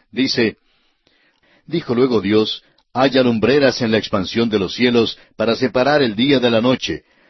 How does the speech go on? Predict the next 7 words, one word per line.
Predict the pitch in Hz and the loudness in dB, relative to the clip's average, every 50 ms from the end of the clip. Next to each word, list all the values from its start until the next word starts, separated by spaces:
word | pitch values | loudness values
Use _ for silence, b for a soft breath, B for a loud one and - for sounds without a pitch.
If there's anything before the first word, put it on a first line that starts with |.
| b b b b 104 | b b b b -2
y | 113 - | -2 0
sirvan | - 170 180 165 156 151 139 | 0 0 0 2 0 0 2
de | 127 123 | 2 0
señales | - - 107 101 117 131 139 139 123 - | 0 0 -2 0 2 2 4 2 2 0
para | - 127 117 113 113 | 0 -2 0 0 -2
las | 113 92 | -2 -4
estaciones, | 107 104 95 - - 92 - - 123 135 139 139 131 117 - b | -4 -8 -6 -6 -6 -6 -4 0 2 2 2 2 0 -2 -4 b